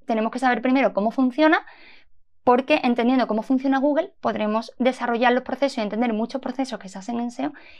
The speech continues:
y ser grandes profesionales. Veremos las áreas de trabajo que debemos controlar y analizar y aprenderemos a hacer un estudio de palabras claves profesional.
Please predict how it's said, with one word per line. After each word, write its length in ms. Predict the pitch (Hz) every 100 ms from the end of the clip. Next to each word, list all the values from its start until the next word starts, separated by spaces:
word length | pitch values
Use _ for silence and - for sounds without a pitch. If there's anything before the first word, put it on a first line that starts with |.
| -
y 120 | -
ser 300 | - 277 -
grandes 320 | 240 247 269 277
profesionales. 680 | 240 202 196 190 185 180 - - - - - - - - - - -
Veremos 460 | 240 269 285 233 -
las 300 | 247 226 226
áreas 240 | 262 254 208
de 140 | 277
trabajo 580 | 302 311 330 - 381 -
que 80 | 277
debemos 340 | 254 262 208
controlar 640 | - 269 262 269 285 214 -
y 120 | 220
analizar 600 | 196 208 302 294 339 - _ - - - - - -
y 200 | 349 359 -
aprenderemos 520 | - 269 254 247 269
a 40 | 294
hacer 320 | 294 302 294
un 240 | 302 302 294
estudio 480 | 294 320 320 320 285
de 160 | 254
palabras 320 | 240 233 254
claves 240 | 247 269 311
profesional. 640 | - - 214 208 190 180